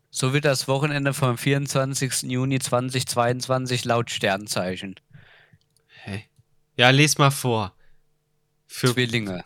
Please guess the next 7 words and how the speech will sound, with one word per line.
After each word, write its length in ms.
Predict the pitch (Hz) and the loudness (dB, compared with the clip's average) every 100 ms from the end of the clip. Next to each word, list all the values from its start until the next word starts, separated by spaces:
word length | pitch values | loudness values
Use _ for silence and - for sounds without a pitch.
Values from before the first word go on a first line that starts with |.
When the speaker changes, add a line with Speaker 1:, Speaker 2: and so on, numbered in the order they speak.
| - | -10
Speaker 2:
unsere 320 | - - 127 | -8 -2 0
beide 500 | 120 120 113 107 101 _ _ _ - - - - - | 2 2 2 -2 -6 _ _ _ -20 -20 -20 -8 -2
Speaker 1:
Ist 200 | 104 143 | 0 2
es 100 | 117 | 0
die 120 | 110 | 0
Speaker 2:
Sternzeichen. 0 | |
Speaker 1:
Hitze 500 | 113 131 - 175 190 | 2 0 2 2 0